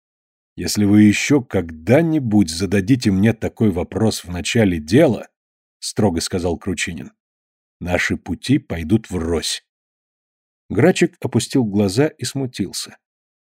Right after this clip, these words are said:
Зачем он задал вопрос, на который никто не может ответить, никто,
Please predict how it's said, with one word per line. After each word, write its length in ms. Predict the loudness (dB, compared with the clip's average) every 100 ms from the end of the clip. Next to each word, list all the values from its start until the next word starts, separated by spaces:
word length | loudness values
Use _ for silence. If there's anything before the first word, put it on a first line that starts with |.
| _
Зачем 640 | -12 -4 -4 -4 -6 -4 -4
он 160 | -6
задал 340 | -4 -4 -2 -2
вопрос, 460 | -4 -4 -4 -4
на 80 | -4
который 300 | -4 2 2
никто 640 | 4 2 0 -14 2 2
не 120 | 4 -4
может 320 | -4 -6 -6
ответить, 520 | -4 0 0 -2 -2
никто, 580 | -2 -2 -2 0 0